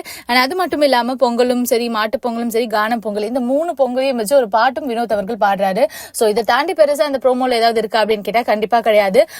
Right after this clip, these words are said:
But இன்னைக்கு எபிசோட்ல வந்து பாத்தீங்கன்னா, இந்த பொங்கல் விழாவை முன்னிட்டு நிறைய கேம்ஸ் வைக்கிறதுக்கான வாய்ப்பு நிறைய இருக்கு. And அது மட்டும் இல்லாம, அந்த ஹவுஸ்மேட்ஸும் சரி, Bigg Boss அவர்களும் சரி, மக்களுக்கு பொங்கல் வாழ்த்துக்களை தெரிவிச்சுக்கிட்டாங்க.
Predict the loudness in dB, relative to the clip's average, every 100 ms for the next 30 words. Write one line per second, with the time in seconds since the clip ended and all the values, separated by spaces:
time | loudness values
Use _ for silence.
0 | -4 -4 0 0 0 2 2 2 2 4
1 | 4 2 0 -2 -2 -2 -2 -2 0 2
2 | 2 0 0 -2 -4 -6 -6 -2 0 0
3 | -2 0 0 2 0 0 -2 -2 -4 -2
4 | 0 0 0 0 2 0 0 -4 -6 -10
5 | -2 0 2 0 0 0 0 0 -2 -2
6 | -2 2 0 2 -2 -2 -2 -2 0 -2
7 | -2 -2 0 -2 -2 -4 -4 -2 -2 0
8 | 0 0 0 2 4 2 2 -4 -2 0
9 | 0 -2 -4 -2 -2 0 -2